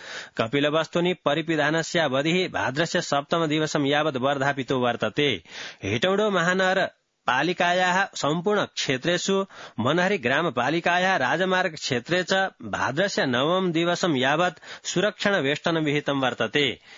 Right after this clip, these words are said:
झापा जनपदस्य दमक नगरे, सिन्धुपाल्चोक जनपदे, धनुषायां च सप्ताहावधये परिपिधानं क्रियान्वितम् अस्ति। चितवन जनपदस्य पूर्वस्थ क्षेत्रेषु, जुम्ला जनपदस्य विभिन्न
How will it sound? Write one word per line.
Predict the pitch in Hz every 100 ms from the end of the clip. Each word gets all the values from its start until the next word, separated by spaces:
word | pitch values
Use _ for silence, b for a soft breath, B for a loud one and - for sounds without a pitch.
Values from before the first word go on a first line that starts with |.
| B 104
झापा | 107 143 143
जनपदस्य | 139 143 147 - 165 - 190
दमक | 165 139 143 143
नगरे, | 143 151 170 185
सिन्धुपाल्चोक | 175 - 147 160 160 151 139
जनपदे, | 117 117 147 170 170 180
धनुषायां | 101 110 147 160 147 170 196
च | 131
सप्ताहावधये | 87 - 147 143 - 156 156 127 147 170
परिपिधानं | 165 143 143 147 131 139
क्रियान्वितम् | 131 135 127 123 110 113
अस्ति। | 107 - 147 117 - B B B B -
चितवन | 180 175 208 220
जनपदस्य | 180 185 190 196 - 208
पूर्वस्थ | 190 160 165 185 190 - - 196 120 101
क्षेत्रेषु, | - - 151 180 185 - 202
जुम्ला | 160 151 180 180
जनपदस्य | 120 147 160 180 190 - 196
विभिन्न | 190 123 131 170 190 190 190